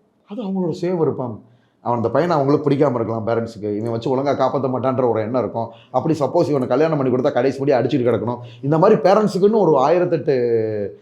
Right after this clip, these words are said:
ஏன்னா அந்த காலம் மாதிரி கிடையாது. கல்யாணம் பண்ணி கொடுத்துட்டு அசால்ட்டா போறப்ப, இப்ப பேரண்ட்ஸ் நாளும் யோசிக்கிறாங்க, யோசிக்கிறது நல்லதுதான், அதனால தப்பு கிடையாது. So, அந்த மாதிரி நிறைய பேர் குடும்பமே பிரிஞ்சது உண்டுமா,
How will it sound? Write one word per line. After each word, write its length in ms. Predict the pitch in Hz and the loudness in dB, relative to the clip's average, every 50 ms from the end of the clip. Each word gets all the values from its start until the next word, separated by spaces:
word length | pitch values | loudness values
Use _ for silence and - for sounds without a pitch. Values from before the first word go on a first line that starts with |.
| _ _ _ _ | _ _ _ _
ஏன்னா 220 | 156 185 196 190 196 | 0 0 2 2 2
அந்த 380 | 196 180 143 139 160 185 180 | 2 2 2 2 2 2 2
காலம் 260 | 185 190 190 202 196 | 4 4 4 4 4
மாதிரி 220 | 190 196 190 190 190 | 4 2 2 2 0
கிடையாது. 440 | 165 151 151 139 117 101 98 - - _ _ - _ _ _ _ _ _ _ | 2 2 2 2 0 -2 -6 -10 -12 _ _ -20 _ _ _ _ _ _ _
கல்யாணம் 320 | 131 139 151 165 160 156 | -4 0 0 0 0 0
பண்ணி 160 | 151 147 143 | 0 0 0
கொடுத்துட்டு 300 | 135 147 151 165 143 127 | 0 0 2 2 2 2
அசால்ட்டா 280 | - 160 143 139 143 113 | 2 0 0 0 -2 -2
போறப்ப, 240 | 120 117 104 113 104 | -2 -4 -4 -4 -6
இப்ப 160 | 98 - 123 | -4 -4 -4
பேரண்ட்ஸ் 420 | 98 135 147 170 175 185 156 - 147 | 0 2 2 2 2 0 -4 -6 -6
நாளும் 500 | 135 131 143 165 190 196 180 151 160 156 | -4 -2 0 2 2 2 2 0 -2 -4
யோசிக்கிறாங்க, 500 | - 147 127 131 123 127 180 208 202 - - - _ - | -4 -4 -4 -4 -4 -4 -6 -6 -8 -10 -16 -20 _ 0
யோசிக்கிறது 540 | 143 180 208 - 208 202 165 180 185 202 208 | 4 4 4 4 2 0 2 2 2 2 2
நல்லதுதான், 420 | 165 131 139 156 160 139 139 123 | 2 2 2 2 0 0 0 -2
அதனால 240 | 107 113 123 139 143 | -2 -2 0 -2 0
தப்பு 240 | 135 123 110 139 120 | -2 -2 -4 -4 -4
கிடையாது. 360 | 123 113 104 98 98 98 - - - - - _ | -2 -2 -2 -2 -4 -6 -12 -20 -20 -20 -20 _
So, 280 | - - 214 208 180 | 0 2 2 2 2
அந்த 240 | - 147 156 185 220 | 2 0 0 0 2
மாதிரி 240 | 214 226 233 226 170 | 2 4 4 4 2
நிறைய 240 | 165 170 196 202 185 | 2 4 4 4 6
பேர் 200 | 214 214 - - | 4 2 2 0
குடும்பமே 360 | - 190 226 214 226 226 226 | 0 0 0 2 2 0 0
பிரிஞ்சது 440 | 180 - 190 208 220 208 202 160 143 | 4 6 6 6 8 6 4 0 -2
உண்டுமா, 420 | 127 120 113 107 113 151 185 185 | -4 -6 -8 -8 -10 -10 -12 -14